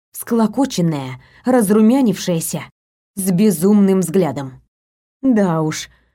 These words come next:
что называется, протестировали королев на наличие крепкой психики.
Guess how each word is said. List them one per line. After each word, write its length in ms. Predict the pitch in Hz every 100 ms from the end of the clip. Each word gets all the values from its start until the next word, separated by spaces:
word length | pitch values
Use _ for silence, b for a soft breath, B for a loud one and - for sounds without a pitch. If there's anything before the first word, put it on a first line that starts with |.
| _
что 240 | - - 254
называется, 840 | 208 190 202 220 214 214 226 202 B _ _ _ -
протестировали 960 | 269 262 269 262 - 247 180 165 175
королев 540 | 180 208 185 226 269 -
на 140 | 190
наличие 540 | 202 190 214 - 202
крепкой 500 | 190 208 202 196 196
психики. 680 | 190 - 170 - 127 - 151